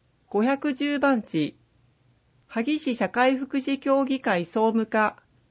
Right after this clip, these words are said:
電話、零八三八二二の二二八九。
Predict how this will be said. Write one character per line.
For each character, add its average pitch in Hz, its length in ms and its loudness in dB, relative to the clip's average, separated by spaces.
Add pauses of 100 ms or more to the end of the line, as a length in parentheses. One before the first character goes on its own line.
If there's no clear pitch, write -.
(640)
電 262 320 6
話、 254 260 2 (1080)
零 285 240 2
八 302 300 -2
三 208 260 0
八 196 520 -6 (440)
二 277 300 6
二 277 260 6
の 170 300 -4 (420)
二 277 260 6
二 302 220 4
八 196 320 -8
九。 185 380 -2